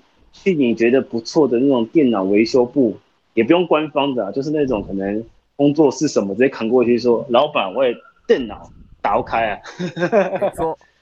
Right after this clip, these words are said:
Speaker 1: 他就会帮你，他就会帮你搞定了，这，这是比较快的啊。因为其实你要问人的话，其实就等于说你愿意问人说你的电脑问题，代表说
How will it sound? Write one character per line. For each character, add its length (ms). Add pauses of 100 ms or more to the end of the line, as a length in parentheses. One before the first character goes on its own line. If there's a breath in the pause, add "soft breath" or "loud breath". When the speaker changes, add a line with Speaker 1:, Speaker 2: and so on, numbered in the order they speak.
(160)
Speaker 1:
他 80
就 100
会 40
帮 180
你， 100 (140)
他 80
就 80
会 60
帮 100
你 80
搞 220
定 240
了， 240
这， 100
这 180
是 140
比 60
较 160
快 340
的 160
啊。 80 (320)
因 100
为 60
其 140
实 360 (120)
你 160
要 100
问 180
人 160
的 80
话， 220
其 140
实 180
就 120
等 120
于 80
说 420 (440)
你 180
愿 260
意 100
问 340
人 200
说 380
你 80
的 80
电 180
脑 140
问 260
题， 200
代 180
表 320
说 640